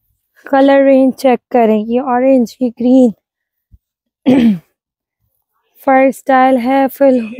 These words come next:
warm romper है, ज़बरदस्त सी quality में, ज़बरदस्त सी quality में। ये check करें with hooded है, इसका हुड भी दिखाऊँ, बहुत गर्म सा romper है,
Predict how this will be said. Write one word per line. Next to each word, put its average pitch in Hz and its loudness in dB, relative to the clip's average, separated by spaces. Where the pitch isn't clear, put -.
warm 240 2
romper 262 0
है, 262 0
ज़बरदस्त 247 -4
सी 269 -12
quality 233 -2
में, 262 -2
ज़बरदस्त 262 0
सी 262 -8
quality 240 0
में। 240 -2
ये 226 -4
check 247 -4
करें 262 0
with 240 0
hooded 247 0
है, 262 -2
इसका 233 -6
हुड 233 -6
भी 240 -2
दिखाऊँ, 254 0
बहुत 220 -6
गर्म 247 2
सा 269 0
romper 240 0
है, 262 -2